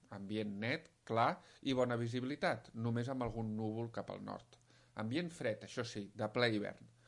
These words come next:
Temperatura màxima entre set i nou graus i mínima entre els tres i els cinc. Bufarà gropada encesa de tramuntana tot el dia, molt forta, amb força vuit deu,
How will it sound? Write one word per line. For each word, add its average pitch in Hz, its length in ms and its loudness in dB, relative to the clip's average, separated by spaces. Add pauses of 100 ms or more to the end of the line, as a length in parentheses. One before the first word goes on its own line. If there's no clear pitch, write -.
(300)
Temperatura 110 500 2
màxima 180 460 0
entre 117 320 -2
set 170 340 -2
i 143 60 -2
nou 131 160 0
graus 151 380 2 (340)
i 170 80 0
mínima 147 400 0
entre 117 320 -4
els 107 300 -6
tres 147 400 0
i 117 180 -4
els - 180 -6 (120)
cinc. - 320 -8 (1120)
Bufarà 127 340 4 (240)
gropada 135 560 4
encesa 160 560 0
de 156 140 2
tramuntana 120 560 2 (100)
tot 139 220 2
el 110 100 4
dia, 101 260 0
molt 113 220 0
forta, 110 480 0
amb 95 100 -14
força 117 380 0
vuit 147 260 -2
deu, 117 220 6